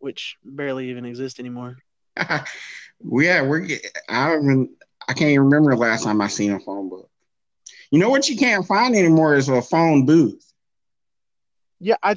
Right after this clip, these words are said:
Speaker 1: I think they actually got rid of them on purpose, if I'm not mistaken.
Speaker 2: Oh, did they really? Like, uh,
Speaker 1: I, I think they got rid of 'em.
Speaker 2: I actually, uh, I searched for one all over Enterprise one day.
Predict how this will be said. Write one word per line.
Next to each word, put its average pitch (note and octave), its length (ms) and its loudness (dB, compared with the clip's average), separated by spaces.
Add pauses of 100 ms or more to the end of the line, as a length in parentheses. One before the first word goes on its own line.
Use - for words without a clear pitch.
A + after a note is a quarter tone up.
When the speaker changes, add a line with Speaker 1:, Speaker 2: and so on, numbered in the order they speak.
Speaker 1:
I G3+ 120 0
think D#4 240 0
they A3 180 2 (180)
actually G#3 520 -2
got E3 180 0
rid F#3 120 -2
of F3+ 40 -6
them F3 140 -4
on B2+ 140 -8
purpose, - 680 -8
if C#3 140 -16
I'm D3 120 -6
not B2+ 180 -10
mistaken. C3+ 540 -10 (240)
Speaker 2:
Oh, C3+ 120 2
did D#3 220 2
they E3 100 2
really? D#3+ 380 2
Like, D3+ 340 0 (100)
uh, C#3 260 0 (240)
Speaker 1:
I, E3 100 -4
I F3 120 -6
think G#3+ 300 -6
they D3+ 140 -4
got C#3+ 200 -4
rid D3 160 -6
of A#2+ 100 -10
'em. A2 240 -18 (480)
Speaker 2:
I C#3+ 100 0
actually, E3+ 600 2
uh, B2+ 540 0
I B2+ 60 -2
searched E3 460 -2
for C3+ 280 -2
one B2 540 0 (100)
all C#3 220 2
over C3+ 220 2
Enterprise A#2+ 580 0
one G#2 220 -2
day. F#2+ 320 -6